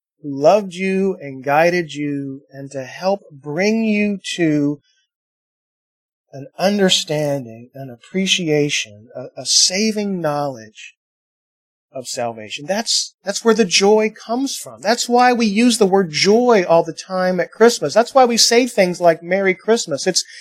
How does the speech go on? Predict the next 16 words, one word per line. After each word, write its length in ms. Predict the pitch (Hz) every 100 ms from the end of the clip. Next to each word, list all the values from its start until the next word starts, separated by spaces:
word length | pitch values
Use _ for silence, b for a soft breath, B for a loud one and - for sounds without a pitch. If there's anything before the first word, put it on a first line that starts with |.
| B
it's 160 | - -
not 220 | 247 285
this 160 | 262 226
conditional 680 | - 202 196 233 226 202
sense 380 | 185 - 208 -
of 140 | 175
happiness 800 | 175 - - 220 226 156 131 151
that 260 | - 160 160
things 220 | 190 196
are 60 | 190
gonna 200 | 170 165
go 220 | 165 175
our 200 | 160 147
way 380 | 147 160 226 247
this 320 | 143 123 -
week. 220 | 98 107